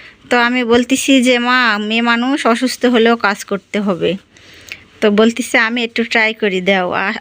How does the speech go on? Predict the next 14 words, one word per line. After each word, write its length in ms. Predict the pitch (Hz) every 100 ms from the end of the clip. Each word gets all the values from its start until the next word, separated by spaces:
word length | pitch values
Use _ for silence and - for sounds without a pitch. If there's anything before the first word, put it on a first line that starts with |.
| -
আসলেই 840 | 202 240 - 320 294 302 277 196 - - - -
মেয়ে 160 | 226 226
বাচ্চা 380 | 226 233 240
মায়ের 300 | 233 220 214 220
কষ্ট 300 | 208 - 214
বোঝে, 500 | 196 202 196 220 311 - - _ - - _ 233
তো 80 | 262 262 - - - - -
ওরকম 340 | 277 381 370 320
করে 240 | 269 254 466 466 226 202 - _ _ 294 254 247 - - - _ -
তো 80 | 233
শিখতেছে 580 | - 262 - 262 -
দেখেন। 420 | 202 196 - 190 185 - _ - - -
তো 60 | 240
সব 200 | 247 240